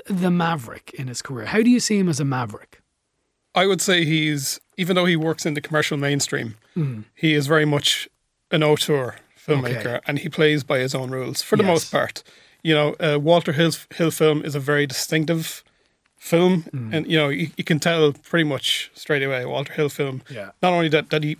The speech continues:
Speaker 2: because he uses certain cast members recurringly, uh, crew members,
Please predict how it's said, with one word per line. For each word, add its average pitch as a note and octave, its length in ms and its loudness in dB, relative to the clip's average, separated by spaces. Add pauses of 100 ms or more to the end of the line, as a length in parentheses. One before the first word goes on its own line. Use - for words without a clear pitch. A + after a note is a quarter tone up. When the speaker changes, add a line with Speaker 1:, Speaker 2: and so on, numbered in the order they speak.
Speaker 2:
because D#3+ 180 -2
he C#3+ 80 -4
uses C#3+ 540 0
certain D3+ 340 -4
cast - 360 -2
members D#3 280 2
recurringly, D#3 800 4
uh, C3 200 -4
crew E3+ 280 0
members, D#3 480 2